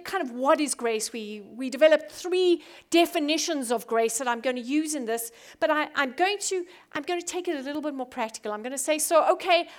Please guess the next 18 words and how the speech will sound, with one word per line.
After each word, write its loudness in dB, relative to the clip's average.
so -2
here's 2
this -4
incredible 2
God 10
with 2
us 4
understanding, -2
this -4
God 0
empowering 0
us, -8
this -8
God 0
surrounding -2
us -2
with -12
favor. 2